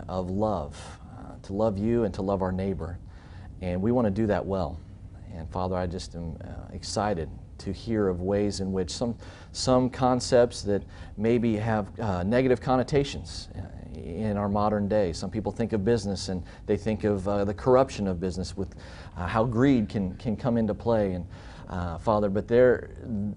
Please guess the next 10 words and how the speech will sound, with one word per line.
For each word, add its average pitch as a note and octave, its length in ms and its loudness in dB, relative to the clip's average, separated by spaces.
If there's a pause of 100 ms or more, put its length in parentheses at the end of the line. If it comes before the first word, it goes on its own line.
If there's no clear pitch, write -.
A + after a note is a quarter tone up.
(220)
business B2+ 440 4
is G#2 100 0
an G#2+ 100 2
opportunity G#2 840 0
for G2+ 340 -2
our G2+ 200 2
creative G#2+ 680 0
capacities F2+ 840 -4 (320)
to G#2 80 -4
flourish - 580 -2